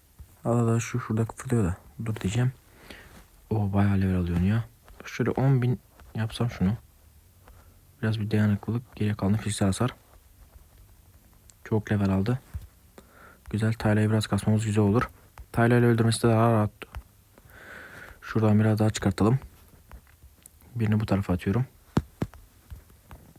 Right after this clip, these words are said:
Diğerini de şöyle atıyorum. Çok düşük seviyelerini almamaya çalışıyorum. Gördüğünüz gibi iki yüz kırk sevi-, artık iki yüz elli seviye altlarına bence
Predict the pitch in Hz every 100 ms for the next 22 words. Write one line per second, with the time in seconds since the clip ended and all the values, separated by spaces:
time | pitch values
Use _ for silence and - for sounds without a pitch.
0 | - 107 107 110 110 - 107 98 - 101
1 | 127 - _ _ _ _ - _ _ _
2 | _ _ _ - _ - - - - -
3 | - - - _ _ _ - - 165 196
4 | - _ - 123 127 160 156 139 135 135
5 | 143 143 127 110 110 107 135 131 120 123
6 | 113 104 101 95 - 120 120 - - -
7 | 131 - - - _ - - - - -
8 | - - - 123 120 123 117 120 165 -
9 | 156 143 147 147 143 143 139 139 143 151
10 | - - - 120 120 123 123 123